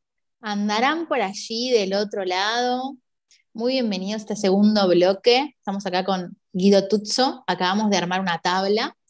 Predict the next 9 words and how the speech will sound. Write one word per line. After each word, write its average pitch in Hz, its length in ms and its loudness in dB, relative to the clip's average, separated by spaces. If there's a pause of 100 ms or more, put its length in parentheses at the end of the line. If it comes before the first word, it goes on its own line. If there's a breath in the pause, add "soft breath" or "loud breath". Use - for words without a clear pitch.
(180)
a 185 80 -4
la 175 100 -4
antigua, 214 760 0 (560)
a 190 80 0
la 175 120 0
manera 190 240 2
de 196 180 0
Chenino 202 340 -2
Chenini. 208 560 -2